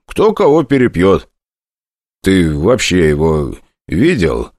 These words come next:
ровно тем же тоном спросил меня Алексей, которому я скидывал видео с громорыгом.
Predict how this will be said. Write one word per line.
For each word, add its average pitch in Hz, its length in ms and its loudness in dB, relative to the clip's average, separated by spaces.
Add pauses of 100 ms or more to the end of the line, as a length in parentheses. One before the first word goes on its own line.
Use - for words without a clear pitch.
(380)
ровно 95 360 0
тем 98 260 -2
же 92 120 -2
тоном 107 300 0
спросил 98 420 -2
меня 95 260 2
Алексей, 101 400 0
которому 104 520 0
я 95 100 2
скидывал 101 460 0
видео 95 320 2
с 92 80 -2
громорыгом. 87 720 -2